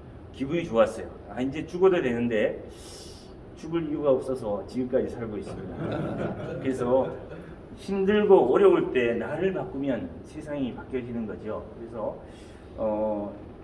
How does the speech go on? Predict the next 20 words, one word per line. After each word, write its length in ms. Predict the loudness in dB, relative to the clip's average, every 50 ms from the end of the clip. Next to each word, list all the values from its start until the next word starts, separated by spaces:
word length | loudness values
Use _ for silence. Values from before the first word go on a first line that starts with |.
| -14
책은 400 | -12 -6 -6 2 4 4 4 4 0 -4 -8 -10 -14 -14 -10
어떻게 320 | -8 -8 -8 -8 -6 -4 -4
보면 400 | -2 -2 -2 0 0 0 -2 -4 -8 -12 -14 -16 -18 -18 -18 -16 -4
다른 220 | -2 0 2 2 0
사람들이 540 | 2 2 2 2 2 0 0 0 0 0
신경을, 460 | -2 -6 -12 -14 -12 -6 -4 -4 -2 -2 -2 -2
오랜 460 | -2 -2 0 2 0 2 2 0 -2 -4 -8 -14 -16 -18 -18 -14 -6
노력을 380 | -2 -2 0 2 2 2 2 0
통해서 460 | 0 0 0 0 0 2 2 0 0
쓴 480 | 0 -2 -2 -2 0 0 0 -2 -4 -8 -12
지식의 340 | -14 -14 -10 -6 -6 -4 -2
결정체니까 960 | -2 -4 -4 -4 -4 -6 -4 -4 -4 -4 -4 -2 0 0 2 2 0 0 -4 -10 -14 -16 -16 -18 -18 -18
잘 320 | -16 -14 -6 -4 -2 -2 -2
한번 300 | -2 -2 0 -2 -2 -2
독서를 560 | -6 -10 -10 -6 -2 0 2 2 2 0 -4 -6 -10 -12 -12 -12 -12
습관화한다 680 | -12 -12 -14 -2 0 2 2 2 0 0 2 2 2 2 2
그러면 420 | 2 -2 -2 -2 -4 -4 -4 -6 -4
더 80 | -4 -2
넓은 400 | 0 0 0 0 0 -2 -2 -2
세상을, 440 | -4 -6 -6 -4 -2 -2 -2 -2